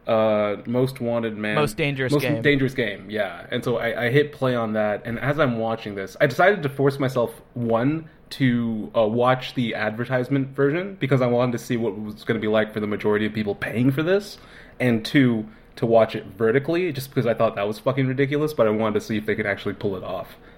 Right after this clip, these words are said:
Speaker 1: So I was looking at this thing.
Speaker 2: Oh yeah, that's the
Speaker 1: <laughs>
Speaker 2: th-, that's the other thing I left out. They, they have a technology, <clears throat> I believe it's patented, called Turnstile, where you
Speaker 1: Wait,
Speaker 2: can
Speaker 1: no,
Speaker 2: turn
Speaker 1: back
Speaker 2: the
Speaker 1: up.
Speaker 2: sh-
Speaker 1: <laughs> Wait, wait, wait, wait.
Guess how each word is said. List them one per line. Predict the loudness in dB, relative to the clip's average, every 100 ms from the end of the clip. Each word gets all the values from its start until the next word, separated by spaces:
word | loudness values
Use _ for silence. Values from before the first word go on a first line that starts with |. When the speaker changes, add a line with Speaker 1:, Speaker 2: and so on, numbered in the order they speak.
| -4
Speaker 1:
So | 6 6 6 0 -8 -20 -12 -4
I |
was | -4 2
looking | 2 4
at | 0
this | 0 -4
thing. | -2 -2 0
Speaker 2:
Oh | 2
yeah, | 4
that's | 2 0
the | -2
Speaker 1:
<laughs> | -2 -8 -10 -14 -14 -14 -16 -18 -10
Speaker 2:
th-, | -6
that's | 0 0
the | 4
other | 4 2
thing | 0 -2
I | 0
left | 4 2 2 2
out. | 2 2
They, | 0 2 4 2 0 -6
they | -4 0 0 -2
have | 0 0
a | 0
technology, | -2 -2 2 2 2 -2 -6 -6 -6
<clears throat> |
I | -2
believe | -2 0 -2
it's | 2
patented, | 6 6 4 -4 -4 -6 -16 -20 -4
called | 4 4 4
Turnstile, | -2 0 -2 -4 -6 -2 -2 -2 -4 -6 -8 -16 -14
where | 0 2 4 0
you | -2
Speaker 1:
Wait, | -2 0
Speaker 2:
can | 0
Speaker 1:
no, | 0
Speaker 2:
turn | 2
Speaker 1:
back | 0 0
Speaker 2:
the |
Speaker 1:
up. | -6
Speaker 2:
sh- | -4
Speaker 1:
<laughs> | -2 2 2 0 -2 -6 -12 -6 2
Wait, | 4
wait, | 6 4
wait, | 4 2
wait. | 0 0